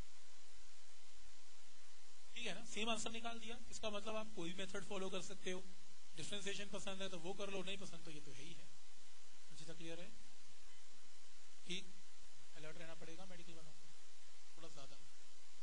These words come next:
इन भरोसे, इनके भरोसे मत बैठना नॉन मेडिकल वालों पे, इनको साइन कॉस या जैसे भी, चाहे मैथ्स में फेल होते हो पर साइन कॉस उनको फिर भी आता ही होगा। ठीक, तो देखो यहाँ तक क्लियर है।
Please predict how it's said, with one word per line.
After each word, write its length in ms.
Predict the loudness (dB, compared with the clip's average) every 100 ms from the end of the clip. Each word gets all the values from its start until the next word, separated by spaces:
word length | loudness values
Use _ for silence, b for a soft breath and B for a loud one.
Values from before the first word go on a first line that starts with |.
| 0 0
इन 120 | 0
भरोसे, 320 | 0 0 0 0
इनके 180 | 0
भरोसे 260 | 0 0 0
मत 140 | 0
बैठना 220 | 0 -2 -2
नॉन 180 | -2 -2
मेडिकल 240 | -2 0
वालों 200 | 0 0 0
पे, 100 | 0 0
इनको 300 | 0 0 0 0
साइन 320 | 0 -2 -2 0 0 0 0 0
कॉस 240 | 0 0 0 0 0 0 0 0
या 60 | 0
जैसे 280 | 0 0 -2
भी, 140 | -2 0
चाहे 100 | 0
मैथ्स 200 | 0 -2
में 80 | -2
फेल 180 | -2 0
होते 220 | 0 0
हो 60 | 0
पर 120 | 0 -2
साइन 160 | -2 -2
कॉस 220 | -2 -2
उनको 160 | -2
फिर 120 | 0 0
भी 80 |
आता 200 | 0 -2
ही 80 | -2
होगा। 220 | 0 0 0 0 0 0 0 0 0
ठीक, 260 | 0 0 0 0 0 0 0 0 0 0 2
तो 100 | 2
देखो 320 | 0 0 0 0 0 0 0 0 0 2
यहाँ 160 | 2
तक 140 | 2 0
क्लियर 260 | 2
है। 80 | 2